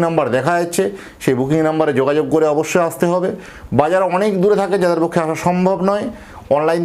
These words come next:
তো আছেই, তাদের জন্য অনলাইন কনসালটেন্সি আছে। তারা আপনার ফোনে পাঠিয়ে দিন, WhatsApp-এর মাধ্যমে আপনার নাম, জন্ম তারিখ, জন্ম সময়, জন্মস্থান, এই তথ্যগুলো দেওয়ার পরে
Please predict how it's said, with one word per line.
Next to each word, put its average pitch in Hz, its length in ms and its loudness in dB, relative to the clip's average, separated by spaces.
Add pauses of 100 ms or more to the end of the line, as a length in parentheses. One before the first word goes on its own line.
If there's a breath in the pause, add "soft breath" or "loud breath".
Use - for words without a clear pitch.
তো 170 40 4 (100)
আছেই, 123 280 0
তাদের 131 220 2
জন্য 156 120 2 (160)
অনলাইন 156 240 0 (100)
কনসালটেন্সি 147 520 0 (100)
আছে। 175 180 0 (400 loud breath)
তারা 135 180 2
আপনার 143 180 0 (160)
ফোনে 151 260 2 (120)
পাঠিয়ে 143 280 0
দিন, 175 80 2 (100)
WhatsApp-এর 151 460 0
মাধ্যমে 165 300 0 (440 loud breath)
আপনার 135 200 0 (140)
নাম, 151 220 0 (560)
জন্ম 131 240 2 (120)
তারিখ, 165 260 2 (300)
জন্ম 131 220 2 (140)
সময়, 180 240 0 (140)
জন্মস্থান, 127 560 0 (720 loud breath)
এই 190 80 2 (400)
তথ্যগুলো 180 360 2 (100)
দেওয়ার 170 280 2
পরে 143 200 2